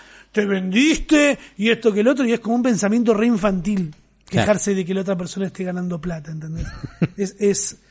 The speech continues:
Speaker 1: es muy estúpido. Me canso, y te lo puede decir cualquier persona, de ver publicidad mal direccionada, ¿entendés? De productos que te das cuenta que son para un público, pum, y van. Puse el ejemplo con,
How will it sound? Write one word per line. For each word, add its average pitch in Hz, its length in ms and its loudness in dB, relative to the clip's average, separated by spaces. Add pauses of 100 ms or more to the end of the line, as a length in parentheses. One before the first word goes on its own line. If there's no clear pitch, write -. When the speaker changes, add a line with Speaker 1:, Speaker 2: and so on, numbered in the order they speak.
(280)
Speaker 1:
es 214 280 -6
muy 240 160 2
estúpido. 180 500 -4 (240)
Me 208 460 0
canso, 233 500 2
y 185 40 -2
te 170 80 -4
lo 196 80 2
puede 254 180 2
decir 240 160 2
cualquier 226 260 2
persona, 247 440 -2 (300)
de 220 240 2
ver 262 220 2
publicidad 233 760 2
mal 226 340 0
direccionada, 185 840 2
¿entendés? 165 360 -2
De 196 100 4
productos 220 680 2 (280)
que 202 100 -8
te 180 120 -2
das 262 160 4
cuenta 262 280 2
que 208 80 0
son 247 180 0
para 233 160 2
un 226 120 0
público, 294 480 4
pum, 269 400 -2 (100)
y 214 140 -2
van. 233 280 2 (760)
Puse 226 200 2
el 226 40 4
ejemplo 254 360 4
con, 247 320 2